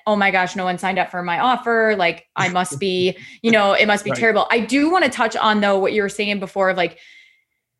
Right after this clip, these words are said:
Speaker 1: when you're thinking about going out on your own and you're doing something that isn't considered mainstream or normal. And I think
Speaker 2: Right.
Speaker 1: now,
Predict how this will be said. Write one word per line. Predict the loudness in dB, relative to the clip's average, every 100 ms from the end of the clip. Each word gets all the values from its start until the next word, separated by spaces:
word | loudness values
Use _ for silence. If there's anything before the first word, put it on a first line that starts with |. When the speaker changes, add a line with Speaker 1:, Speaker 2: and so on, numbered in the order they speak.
| _
Speaker 1:
when | 0 2
you're | 2
thinking | 0 2 2
about | 0 0
going | -2 0
out | 0 0
on | -2
your | -4 -4
own | -4 -2 -2 -2 -6 -6
and | -2 0
you're | -2
doing | -2 0 0
something | -2 -4 -4 -4 -4 -2
that | 0 0
isn't | -2 -4 -6
considered | -8 -4 0 2 2 2 -2 -6
mainstream | -4 -2 -2 -4 -6
or | -4 -4
normal. | -2 0 2
And | 2
I | 0
think | 0 -4 -4
Speaker 2:
Right. | 0
Speaker 1:
now, | 2 2 2 2 0